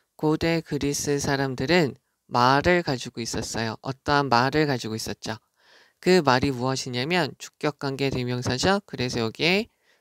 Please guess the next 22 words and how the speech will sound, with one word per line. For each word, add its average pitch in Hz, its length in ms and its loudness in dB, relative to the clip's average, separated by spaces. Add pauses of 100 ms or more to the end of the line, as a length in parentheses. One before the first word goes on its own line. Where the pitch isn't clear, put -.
(100)
동사가, 139 680 2 (180)
단수 117 340 -6
동사가 139 380 -4
쓰였어요. 113 580 -2 (1200)
어디에 170 360 4
있는 147 220 -2
거냐면 139 600 -2
중심에 165 540 0
있죠. - 280 -4 (880)
무엇의 165 520 4
중심에 147 480 -6
놓여 131 280 -2
있냐면 151 640 -2 (1300)
지연, 147 600 0 (380)
미룸. 131 560 0 (640)
우리가 156 320 4
어떤 151 280 -2
것을 147 260 0
지연하고 147 640 0
미루는 143 440 -2
것의 139 340 -2
핵심에 185 640 0